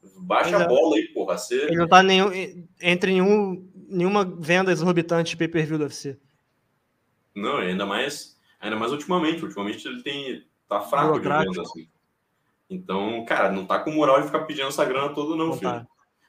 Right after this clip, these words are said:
Speaker 1: Não, pode pedir mais. Mas, pô, cinco mil, porque, né, convenhamos, o cara fez um investimento, os números pesados.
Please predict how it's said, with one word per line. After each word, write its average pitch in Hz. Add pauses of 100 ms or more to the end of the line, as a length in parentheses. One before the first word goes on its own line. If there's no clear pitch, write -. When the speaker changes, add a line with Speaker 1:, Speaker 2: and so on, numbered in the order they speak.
Speaker 1:
Não, -
pode 135
pedir 185
mais. - (220)
Mas, 123
pô, 151
cinco 185
mil, 175
porque, 123
né, 95
convenhamos, 117
o -
cara 101
fez 110
um 120
investimento, 131
os 92
números 113
pesados. 131